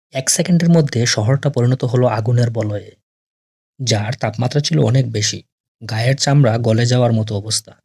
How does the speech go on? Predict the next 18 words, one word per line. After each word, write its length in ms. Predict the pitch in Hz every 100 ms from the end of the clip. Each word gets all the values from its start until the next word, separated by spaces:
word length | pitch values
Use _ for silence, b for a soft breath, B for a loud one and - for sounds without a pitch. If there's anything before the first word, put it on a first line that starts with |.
| _ -
সব 160 | 117 131
মিলিয়ে 300 | 170 151 110 113
মাত্র 240 | 110 107 127
কয়েক 280 | 107 107 -
সেকেন্ডে 440 | - 165 160 147 101
আশি 260 | 113 -
হাজার 220 | - 135 123
মানুষ 220 | 110 107 107
মারা 220 | 101 101
গেল। 160 | 92 - _ _ _ _ _ _ _
তারপর 260 | 135 135 139 117
নয় 180 | 120 151
আগস্টে 400 | 143 143 - 110 110 B B _ 113 107
নাগাসাকি 600 | 107 110 110 147 131 107 143 - _ _ _ _ _ _
দ্বিতীয় 400 | 117 117 110 135
বোমা, 280 | 123 107 107 143 B _ -
ফ্যাট 200 | 127 -
ম্যান। 240 | 101 95